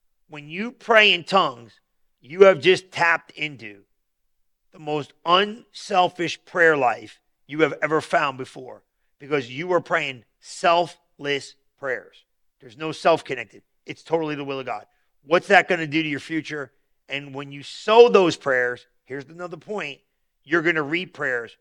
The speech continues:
So it might look like, "Man, I'm praying for everybody else's stuff. What about mine?" God will take care of your stuff if you become the prayer and interceder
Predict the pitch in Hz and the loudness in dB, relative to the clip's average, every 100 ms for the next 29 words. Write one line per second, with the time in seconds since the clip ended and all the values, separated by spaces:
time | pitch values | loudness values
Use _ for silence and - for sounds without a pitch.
0 | _ _ _ _ - 139 143 175 196 175 | _ _ _ _ -18 -16 0 4 4 2
1 | 156 165 208 220 247 - 233 226 220 220 | 0 2 4 4 2 0 -2 0 -2 -4
2 | 214 220 233 - - 214 175 208 196 208 | -2 0 -2 -4 0 0 0 -2 4 4
3 | 196 196 180 131 110 _ _ _ _ _ | 6 6 4 2 -4 _ _ _ _ _
4 | - 175 175 143 135 - 170 160 170 156 | 2 4 4 2 -8 -4 -4 -2 0 0
5 | 143 147 151 - 151 120 131 117 135 135 | 0 -2 -4 -6 -10 -10 -14 -20 -14 -14
6 | 135 139 123 107 160 156 143 151 143 135 | -10 -12 -12 -14 -10 -8 -10 -12 -20 -20
7 | 143 131 127 - 147 117 | -20 -20 -20 -20 -20 -20